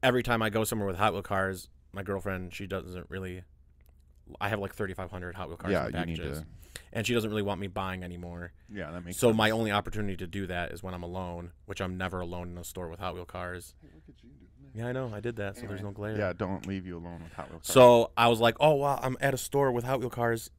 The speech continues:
Speaker 1: without Jenna, so I'm gonna go check out the Hot Wheel cars."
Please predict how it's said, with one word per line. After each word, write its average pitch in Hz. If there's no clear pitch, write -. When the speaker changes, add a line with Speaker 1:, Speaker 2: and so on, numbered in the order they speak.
Speaker 1:
without 123
Jenna, 120
so 110
I'm 123
gonna 120
go 123
check -
out 123
the 120
Hot 135
Wheel 120
cars." 110